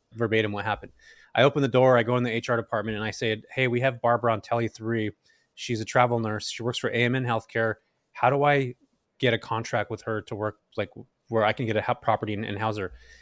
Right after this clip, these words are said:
And I remember this lady, her name was Misty. She had a big giant badge. It was, like, this highlighter yellow color.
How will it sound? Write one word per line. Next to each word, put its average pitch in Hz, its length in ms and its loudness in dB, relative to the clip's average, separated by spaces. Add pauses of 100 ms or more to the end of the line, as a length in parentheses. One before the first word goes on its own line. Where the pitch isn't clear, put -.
(240)
And 113 120 0
I 113 40 0
remember 143 220 4
this 131 140 2
lady, 120 180 2
her 120 60 0
name 131 120 2
was 123 120 2
Misty. 110 460 -4
She - 140 -6
had 110 60 0
a 104 40 -2
big 110 160 -6
giant 107 300 -6
badge. 95 460 -4
It 101 40 -18
was, 98 140 -18
like, 98 120 -10
this - 160 -8
highlighter 107 400 0
yellow 98 300 0
color. 101 380 -2